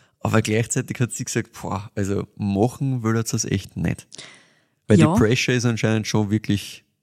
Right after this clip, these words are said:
Speaker 1: Vollgas.
Speaker 2: Du hast halt da einfach großartigste Weine, großartigste Winzerinnen
Speaker 1: Mhm.
Speaker 2: in Hülle und Fülle.
Speaker 1: Ja.
Speaker 2: Das,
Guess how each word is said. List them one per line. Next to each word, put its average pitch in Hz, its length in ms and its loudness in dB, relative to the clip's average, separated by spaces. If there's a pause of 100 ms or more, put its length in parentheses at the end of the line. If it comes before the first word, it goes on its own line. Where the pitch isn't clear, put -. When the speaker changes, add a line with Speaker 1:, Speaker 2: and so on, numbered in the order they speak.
(180)
Speaker 1:
Vollgas. - 540 -2 (260)
Speaker 2:
Du 175 140 0
hast 180 220 -2
halt 214 180 -6
da 202 180 -2
einfach 175 480 -6 (640)
großartigste 180 1200 -2
Weine, 202 360 2
großartigste 180 760 -4
Winzerinnen 202 640 0
Speaker 1:
Mhm. 220 60 2
Speaker 2:
in 175 160 0
Hülle 170 240 -2
und 160 120 -4
Fülle. 175 360 -2 (260)
Speaker 1:
Ja. 104 160 0 (1700)
Speaker 2:
Das, 190 280 -4